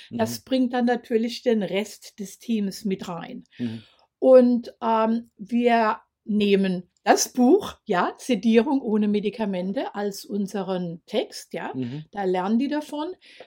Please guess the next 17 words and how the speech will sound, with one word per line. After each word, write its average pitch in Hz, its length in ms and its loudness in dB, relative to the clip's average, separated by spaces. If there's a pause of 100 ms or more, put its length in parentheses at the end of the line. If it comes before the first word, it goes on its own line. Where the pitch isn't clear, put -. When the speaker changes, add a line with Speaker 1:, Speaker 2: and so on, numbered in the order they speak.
Speaker 1:
Wir 233 140 0
haben 262 180 2
aber 240 200 -2
auch 202 140 -4
sehr 226 380 0
viel 262 580 -2
in 233 400 2
die 220 320 -2
Internetinfrastruktur 220 2000 -2
investiert. 202 920 -6 (160)
Speaker 2:
Mhm. 247 380 -8
Speaker 1:
Und 247 240 4
so 285 220 -2
nehmen 294 440 -2
die 247 140 -2
Leute 240 380 0
dann 208 420 -4